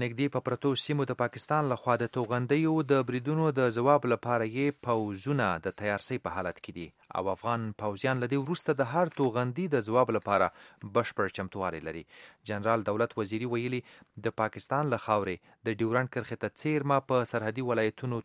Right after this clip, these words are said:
توغندي حملې نور د زغملو نه دي او له دې وروسته به افغان پوځیان په ورته عمل لاس پورې کړي. اخوا په افغانستان کې امریکایي ځواکونو د طالبانو خلاف د هوایي بمبارۍ کمپاین د هیواد شمالي سیمو او د چین او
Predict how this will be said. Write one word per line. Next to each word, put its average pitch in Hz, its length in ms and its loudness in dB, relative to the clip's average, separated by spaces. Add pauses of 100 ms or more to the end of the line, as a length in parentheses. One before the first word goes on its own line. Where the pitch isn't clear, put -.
توغندي 98 460 -4
حملې 113 640 -2
نور 131 340 -2
د 101 200 0
زغملو 92 420 -2
نه 147 120 0
دي 165 120 0 (440)
او 143 120 6
له 147 100 2
دې 180 160 0
وروسته 175 340 0
به 139 120 6
افغان 160 320 2
پوځیان 135 440 0
په 120 160 0
ورته 101 340 2
عمل 110 260 0
لاس - 200 0
پورې 80 240 -12
کړي. 85 340 -12 (200)
اخوا 107 240 0
په 104 140 2
افغانستان 120 440 -4
کې 135 180 -2 (400)
امریکایي 123 540 0
ځواکونو 156 560 2
د 143 100 4
طالبانو 135 500 2
خلاف 127 300 0
د 117 120 -2
هوایي 135 200 0
بمبارۍ 123 680 2
کمپاین 127 500 -2
د 107 100 0
هیواد 127 380 4
شمالي 117 480 -2
سیمو 175 260 2 (420)
او 104 220 2
د 92 140 -8
چین 151 160 0
او - 20 0